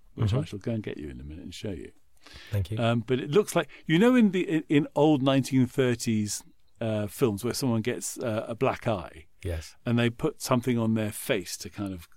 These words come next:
Speaker 2: Yes.
Speaker 1: get, get rid of the bruise and
Speaker 2: Sort of
Speaker 1: get
Speaker 2: that,
Speaker 1: the,
Speaker 2: that
Speaker 1: get
Speaker 2: puckered
Speaker 1: some
Speaker 2: up leather pouch with
Speaker 1: Well,
Speaker 2: a, a
Speaker 1: well, there's
Speaker 2: bottle
Speaker 1: that,
Speaker 2: top.
Speaker 1: but th-, this, this is a, a blue, it's made by Thermos, I think. It's, it's a,
Speaker 2: Hmm.
Speaker 1: it's like a circular blue hot water bottle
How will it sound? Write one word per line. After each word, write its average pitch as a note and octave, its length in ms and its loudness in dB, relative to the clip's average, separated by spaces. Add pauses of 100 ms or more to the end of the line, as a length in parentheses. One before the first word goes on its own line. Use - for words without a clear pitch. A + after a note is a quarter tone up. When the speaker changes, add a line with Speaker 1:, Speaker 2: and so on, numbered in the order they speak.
(240)
Speaker 2:
Yes. F2+ 240 -2
Speaker 1:
get, - 80 -20
get A2+ 160 -6
rid G2+ 120 -8
of G2 60 -6
the G2 100 -6
bruise F2 380 -8
and D#2+ 140 -14
Speaker 2:
Sort F#2+ 160 -6
of F#2 40 -6
Speaker 1:
get G#2 60 -2
Speaker 2:
that, F2 140 -8
Speaker 1:
the, - 80 -4
Speaker 2:
that A2+ 80 -6
Speaker 1:
get - 100 -8
Speaker 2:
puckered B2+ 300 0
Speaker 1:
some A2+ 80 2
Speaker 2:
up G#2 140 -2
leather G#2+ 500 0
pouch - 560 -4
with G2+ 140 -2
Speaker 1:
Well, F#2 220 -4
Speaker 2:
a, A2+ 60 -8
a - 40 -4
Speaker 1:
well, C#3+ 160 6
there's B2+ 180 4
Speaker 2:
bottle E3 260 2
Speaker 1:
that, D3 60 0
Speaker 2:
top. C#3 60 -4
Speaker 1:
but - 0 -
th-, C#3+ 200 4
this, F3 200 2
this D#3 260 0
is C3 240 -2
a, C3 260 -2
a C3 100 -4
blue, D3 440 4
it's - 240 -4
made D3 160 -2
by B2 100 -4
Thermos, B2 560 -6
I D2+ 80 -14
think. - 280 -16
It's, - 180 -12
it's - 260 -6
a, F3 80 4
Speaker 2:
Hmm. - 60 0
Speaker 1:
it's - 180 -10
like A#2 180 -2
a A#2 60 -4
circular B2+ 680 -2
blue B2 680 0
hot B2+ 180 0
water B2 240 -2
bottle - 400 -14